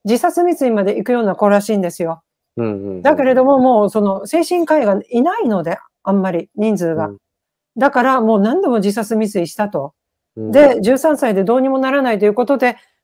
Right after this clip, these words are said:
Speaker 1: まあ、あの、このプライベートの医療っていうのもあるんですね。お金さえ出せば。
Speaker 2: うん。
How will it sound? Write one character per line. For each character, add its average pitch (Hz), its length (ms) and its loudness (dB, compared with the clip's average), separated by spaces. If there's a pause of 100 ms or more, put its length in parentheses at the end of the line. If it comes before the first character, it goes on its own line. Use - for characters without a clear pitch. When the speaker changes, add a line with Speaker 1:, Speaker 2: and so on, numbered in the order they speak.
(140)
Speaker 1:
ま 226 160 0
あ、 - 20 4
あ 202 60 4
の、 190 300 2
こ 208 100 -2
の 196 280 -2 (240)
プ 220 100 -8
ラ 349 160 2
イ 370 80 2
ベ 349 160 2
ー 339 60 -4
ト 254 120 -2
の 170 280 -4 (100)
医 240 120 2
療 214 180 4
っ - 40 -14
て - 80 -2
い 190 40 0
う - 20 0
の 180 60 -2
も 185 100 -2
あ 220 60 2
る 214 100 -2
ん - 40 0
で 170 80 -6
す 180 120 -8
ね。 185 100 -2
お - 120 -6
金 208 200 -2
さ 208 140 0
え 190 40 0
出 175 120 -6
せ 185 100 -10
ば。 151 200 -8 (380)
Speaker 2:
う 120 60 -8
ん。 104 140 -10